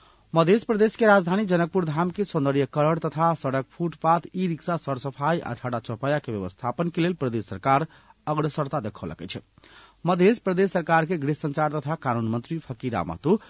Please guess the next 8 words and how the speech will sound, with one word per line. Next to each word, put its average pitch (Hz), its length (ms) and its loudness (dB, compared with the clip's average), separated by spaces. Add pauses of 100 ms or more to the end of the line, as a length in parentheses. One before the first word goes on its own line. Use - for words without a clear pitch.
(260)
जनकपुर 202 460 2
धाम 185 380 2
धार्मिक 147 420 0
तथा 156 240 -2
ऐतिहासिक 123 560 -6
नगरी 135 320 -2
भेल 120 220 -4
बावजूदो 110 480 -2